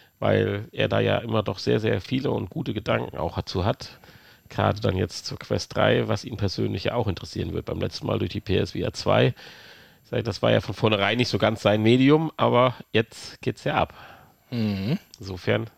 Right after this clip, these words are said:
Speaker 1: Grüße auch an der Stelle nochmal an den Jan und selbstverständlich auch an den Sebastian für das tolle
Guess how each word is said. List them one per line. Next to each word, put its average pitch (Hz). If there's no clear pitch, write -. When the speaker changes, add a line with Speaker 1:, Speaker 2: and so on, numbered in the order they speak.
Speaker 1:
Grüße 143
auch 135
an 127
der 127
Stelle 110
nochmal 101
an 95
den 87
Jan 180
und 107
selbstverständlich 95
auch 95
an 101
den 95
Sebastian 117
für -
das -
tolle 98